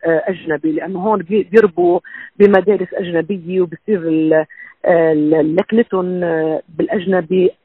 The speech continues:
آه، أضبط و، آم، آه،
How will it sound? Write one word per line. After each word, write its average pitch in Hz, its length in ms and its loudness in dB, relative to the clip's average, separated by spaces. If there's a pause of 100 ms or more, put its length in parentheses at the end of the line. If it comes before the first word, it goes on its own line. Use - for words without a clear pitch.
(200)
آه، 160 260 4
أضبط 175 340 -2 (240)
و، 170 140 2 (760)
آم، 139 640 0 (100)
آه، 151 240 0